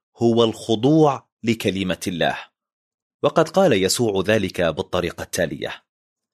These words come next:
"ليس بالخبز وحده يحيا الإنسان، بل بكل كلمة تخرج من فم الله". فهي طعامنا، ونحن نحيا بكل كلمة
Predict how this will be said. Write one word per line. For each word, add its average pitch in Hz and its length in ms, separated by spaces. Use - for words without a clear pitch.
"ليس 190 340
بالخبز 156 540
وحده 95 400
يحيا 92 420
الإنسان، 95 640
بل 113 300
بكل 113 720
كلمة 180 880
تخرج 160 500
من 151 360
فم 120 280
الله". 87 380
فهي 214 440
طعامنا، 101 720
ونحن 214 360
نحيا 165 460
بكل 165 540
كلمة 185 680